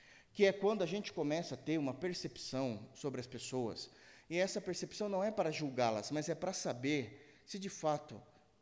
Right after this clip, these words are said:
tais irmãos têm condição ou não, e a gente vai aprendendo isso, isso é maturidade, isso é com o tempo.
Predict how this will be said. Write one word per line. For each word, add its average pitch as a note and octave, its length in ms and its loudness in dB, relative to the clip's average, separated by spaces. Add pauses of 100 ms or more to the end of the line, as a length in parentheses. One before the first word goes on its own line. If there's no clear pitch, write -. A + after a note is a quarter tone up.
tais F3+ 260 6
irmãos B2 520 0 (400)
têm B3 180 8
condição E3 680 0 (100)
ou F3+ 140 0
não, C#3 300 2
e B2+ 60 0
a C3 40 0
gente C3 180 -8
vai D3 60 0
aprendendo C#3 360 0
isso, C3 120 -6 (140)
isso E3 160 -8
é - 20 -4
maturidade, C3+ 520 -6
isso - 100 -10
é A#2+ 40 -10
com C3 140 -10
o B2 40 -6
tempo. G#2 380 -8